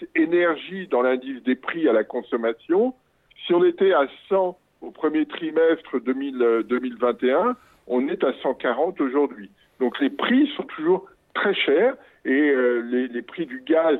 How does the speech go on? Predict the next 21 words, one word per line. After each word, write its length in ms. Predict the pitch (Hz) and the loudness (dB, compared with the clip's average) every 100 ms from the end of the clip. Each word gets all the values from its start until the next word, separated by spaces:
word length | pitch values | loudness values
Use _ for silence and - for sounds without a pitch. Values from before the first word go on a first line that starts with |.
| 147 | 0
et 120 | - 117 | -2 0
de 60 | |
l'électricité 840 | 123 117 - - - - - 196 240 _ _ - | 0 -2 -6 -12 -10 -8 0 0 -2 _ _ -2
ont 200 | 165 190 190 | 2 2 -2
une, 180 | 139 131 127 120 | -2 2 4 2
une 80 | 120 | -2
composante, 720 | - 131 120 131 120 160 170 139 | -4 -4 0 0 2 0 0 2
euh, 220 | 117 117 - | 2 2 -2
sont 140 | 160 139 | -4 -6
une 80 | 120 | -10
composante 520 | 113 113 113 139 143 | -6 0 2 2 0
importante 580 | 110 110 - 143 190 - _ _ _ | -2 -4 -2 0 0 -4 _ _ _
de, 80 | 120 | 0
euh, 420 | 147 135 113 110 | 4 4 4 2
de, 220 | 104 117 | 0 0
de 160 | 104 110 | 0 -2
ce 80 | - | -2
que 80 | 120 | -4
paye 260 | - 147 | 0 0
le 120 | 139 | 0
consommateur. 640 | - 123 - 113 - 92 | -4 -6 -8 -8 -8 -8